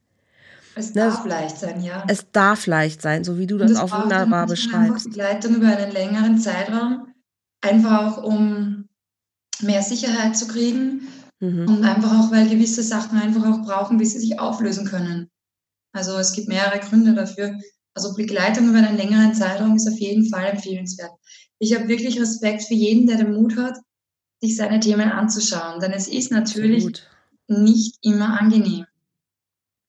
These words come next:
Speaker 2: Und nichtsdestotrotz, was, was, es ist,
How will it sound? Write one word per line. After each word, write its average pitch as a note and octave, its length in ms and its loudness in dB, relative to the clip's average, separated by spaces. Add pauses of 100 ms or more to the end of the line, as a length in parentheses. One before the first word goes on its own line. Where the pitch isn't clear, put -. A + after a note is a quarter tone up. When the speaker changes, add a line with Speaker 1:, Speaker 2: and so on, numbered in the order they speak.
(3000)
Speaker 2:
Und A3+ 140 0
nichtsdestotrotz, B3 840 -2
was, A#3 240 -2
was, B3+ 240 -2 (100)
es B3 160 0
ist, C4+ 220 -4